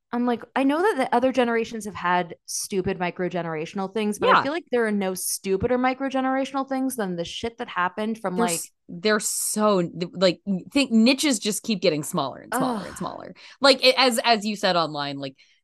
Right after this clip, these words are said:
Speaker 2: the distance you would have to travel
Speaker 1: Mm-hmm.
Speaker 2: of explaining so many things
Speaker 1: Yeah.
Speaker 2: to get your dad to understand why there are two emu handlers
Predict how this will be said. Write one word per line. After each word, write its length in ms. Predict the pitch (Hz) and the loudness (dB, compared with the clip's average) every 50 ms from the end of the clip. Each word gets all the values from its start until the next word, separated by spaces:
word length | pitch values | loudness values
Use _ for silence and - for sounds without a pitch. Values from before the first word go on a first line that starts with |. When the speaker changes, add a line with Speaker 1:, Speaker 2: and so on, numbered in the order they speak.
| _ - | _ -12
Speaker 2:
the 460 | 170 156 185 196 196 190 185 190 180 - 190 151 135 | -8 -6 -4 -4 -4 -2 -2 -4 -4 -6 -8 -4 0
distance 580 | 185 202 208 214 - - 202 196 190 - - | 2 2 2 0 -2 -2 -2 0 -2 -2 -4
you 120 | 180 160 151 | -4 -4 -2
would 100 | 160 165 | -4 -4
have 460 | - - - 147 147 147 151 - - - | -6 -4 0 2 2 2 0 -2 -6 -14
to 100 | - 135 | -14 -10
travel 720 | - - - 151 135 135 139 135 135 139 139 135 135 139 _ _ - | -10 -6 -4 -4 -4 -4 -6 -6 -4 -4 -4 -4 -6 -10 _ _ -2
Speaker 1:
Mm-hmm. 240 | 233 254 247 247 233 233 - _ _ | 0 2 2 0 0 -2 -6 _ _
Speaker 2:
of 120 | - 180 170 | -2 0 0
explaining 880 | 165 - - - - - 160 160 156 156 160 160 156 151 151 151 151 - | 0 -2 -4 -6 -6 -4 -2 -2 0 0 0 0 0 0 -2 -4 -6 -8
so 320 | - - - - 202 190 | -8 -4 0 2 4 4
many 320 | 180 156 147 165 170 196 185 | 4 2 2 2 0 0 0
things 540 | - 220 208 208 202 202 208 196 - - - | 2 2 2 2 0 -2 -2 -4 -6 -8 -4
Speaker 1:
Yeah. 180 | 220 226 202 151 | 0 0 2 2
Speaker 2:
to 60 | 151 | 4
get 240 | 180 175 180 - - | 4 4 4 4 2
your 160 | 185 175 175 | 0 -2 0
dad 360 | 151 165 151 156 156 165 165 | 2 2 2 4 2 2 0
to 120 | - 165 - | -2 -4 -2
understand 680 | 170 165 160 160 156 - - 160 143 147 147 151 151 151 | -2 -2 -2 -2 -4 -2 -2 -2 -2 -2 -2 -4 -2 0
why 140 | 160 156 | 0 0
there 180 | 151 160 151 151 | 2 0 0 0
are 180 | 147 151 151 - - | 0 -2 -2 -2 -4
two 560 | - - - 185 180 175 170 165 165 165 165 - _ _ _ _ _ _ _ _ _ - | -4 -2 0 0 2 2 2 0 0 -2 -4 -8 _ _ _ _ _ _ _ _ _ -4
emu 420 | 208 196 196 190 190 185 185 185 190 | -2 0 2 2 2 2 2 0 0
handlers 960 | 165 180 165 160 165 175 165 175 180 180 175 175 180 180 175 - - - - | 0 0 0 0 0 0 0 2 2 2 2 0 -2 -4 -6 -8 -8 -8 -10